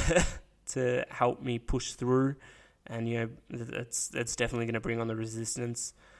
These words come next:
Um, you know, I'm gonna use the time 'cause obviously, you know, I'll be looking after my girls and stuff, so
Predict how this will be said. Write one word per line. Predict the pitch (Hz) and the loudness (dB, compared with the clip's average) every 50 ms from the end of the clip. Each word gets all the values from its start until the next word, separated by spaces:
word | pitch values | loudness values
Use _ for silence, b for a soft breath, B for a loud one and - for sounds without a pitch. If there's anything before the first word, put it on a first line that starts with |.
| b b b b | b b b b
Um, | - 117 113 113 113 110 110 110 110 - - | 0 4 4 4 4 4 2 -2 -6 -10 -6
you | - 123 | 0 2
know, | 117 123 | 4 4
I'm | 131 131 | 6 6
gonna | 139 147 151 | 4 4 4
use | 139 135 127 - | 4 4 2 0
the | 131 123 | -2 -6
time | - - 127 123 123 123 123 123 | -2 2 4 6 6 6 4 4
'cause | 123 - 127 127 | 0 -2 -2 -2
obviously, | 123 120 - 127 127 127 123 | -2 -2 0 -2 -2 0 0
you | 120 120 | 0 0
know, | 117 | -2
I'll | 117 | -2
be | 113 120 | -2 -2
looking | 117 117 117 - 127 | -4 -4 -2 -2 0
after | 117 113 117 - 123 | 0 0 -2 -4 -4
my | 117 | -4
girls | 113 113 113 107 110 113 107 113 | -2 0 0 0 0 -2 -2 -4
and | 110 107 | -4 -4
stuff, | - - 110 107 113 - | -4 -4 -4 -4 -4 -6
so | - - 113 110 107 107 | -6 -6 -4 -4 -4 -6